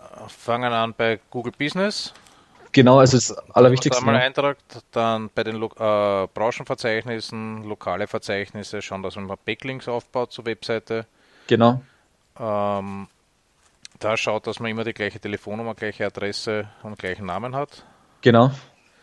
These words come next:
Speaker 1: Dann auf der Webseite direkt, äh, den Titel,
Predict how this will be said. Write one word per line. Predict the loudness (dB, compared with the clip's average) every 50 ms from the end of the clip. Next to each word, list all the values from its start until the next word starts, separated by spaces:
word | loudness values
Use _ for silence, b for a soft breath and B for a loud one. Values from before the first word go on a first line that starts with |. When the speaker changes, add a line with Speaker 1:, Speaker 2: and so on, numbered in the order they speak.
| b b b b b b b b _ _ _ _ _
Speaker 1:
Dann | -4 -4 -4 -4 -6
auf | -4 -2 -2 -2 -2
der | -2 -2 -2
Webseite | -2 -2 -2 -2 -4 -4 -4 -6 -8
direkt, | -8 -6 -4 -4 -2 -2 -4 -4 -8 -12 -20 -20 -20 -20 -20 _ _ _ _ _ _ _ _ _
äh, | -4 -2 0 0 0 -2 -4
den | -6 -10 -12 -10
Titel, | -12 -12 -8 -6 -4 -4 -4 -4